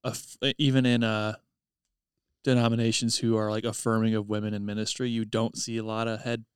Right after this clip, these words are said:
pastors who are women. Um, and I can't imagine. It's like a, kinda like a, I don't know, like a trailblazer.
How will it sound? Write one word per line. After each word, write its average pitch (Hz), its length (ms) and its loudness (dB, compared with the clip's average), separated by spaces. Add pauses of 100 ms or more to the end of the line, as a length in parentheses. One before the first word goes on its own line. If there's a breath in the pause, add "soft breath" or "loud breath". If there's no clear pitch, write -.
(380)
pastors 131 460 -6
who 131 80 -6
are 127 140 -4
women. 117 380 -2 (760)
Um, 104 480 -6 (920)
and 107 380 -4
I 107 100 0
can't 110 200 -2
imagine. 107 540 -4 (1080)
It's 117 80 -6
like 120 180 0
a, 120 80 0
kinda 131 200 2
like 123 200 2
a, 110 280 2 (1200)
I - 60 -8
don't 113 60 2
know, 110 40 0
like 107 120 -2
a 104 60 -6
trailblazer. 104 720 -2